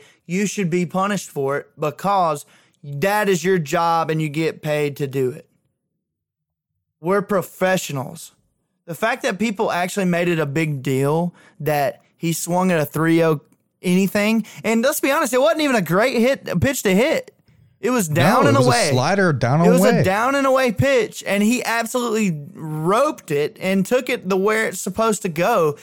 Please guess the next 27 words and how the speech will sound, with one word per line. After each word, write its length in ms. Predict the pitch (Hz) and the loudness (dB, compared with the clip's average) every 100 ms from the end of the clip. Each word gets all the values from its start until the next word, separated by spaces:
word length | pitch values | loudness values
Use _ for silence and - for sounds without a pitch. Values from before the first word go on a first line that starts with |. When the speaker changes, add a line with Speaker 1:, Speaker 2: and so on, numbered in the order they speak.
| - | -12
Speaker 1:
in 180 | - 190 | -2 0
the 80 | 165 | 0
bleachers. 880 | 120 156 185 220 - - - - - _ - - - _ | -2 -2 0 -2 -6 -14 -16 -18 -20 _ -20 -20 -20 _
But 180 | 196 214 | -4 -2
the 60 | |
Speaker 2:
He 60 | 190 | -2
Speaker 1:
thing 240 | 233 247 240 | 0 2 2
is, 100 | 240 | 2
Speaker 2:
poo-pooped 220 | 127 90 | 0 -2
on 160 | 87 85 | -6 -6
it. 100 | 80 180 | -6 -2
Speaker 1:
he 120 | 202 | 0
did. 320 | 202 320 294 170 | 0 0 0 0
It 40 | |
was 100 | 175 | 0
a 60 | 156 | 0
great 260 | 190 233 | -2 0
piece 160 | 240 214 | -2 0
of 80 | 196 | 0
hitting. 320 | 254 175 135 _ _ _ _ _ _ | 0 -2 -6 _ _ _ _ _ _
And 240 | 196 196 | -2 2
the, 80 | 185 | 0
the 280 | - - 185 | -2 0 0
thing, 320 | 202 254 254 | 2 0 0
the, 220 | - 180 | 0 -2
the, 460 | 170 165 165 170 - _ _ - | -2 -4 -2 -2 -4 _ _ -4
what, 220 | 202 | -2